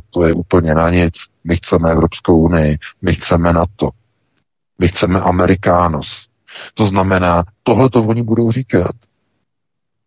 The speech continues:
Takhle to funguje. Eh, jaký by byl zájem o kvalitní českou vládu?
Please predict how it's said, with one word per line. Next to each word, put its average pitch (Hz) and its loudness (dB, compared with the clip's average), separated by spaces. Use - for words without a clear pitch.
Takhle 110 0
to 107 -2
funguje. 131 2
Eh, 87 2
jaký - -2
by 123 0
byl 104 2
zájem 90 -2
o - -14
kvalitní 98 -4
českou 90 -2
vládu? 78 0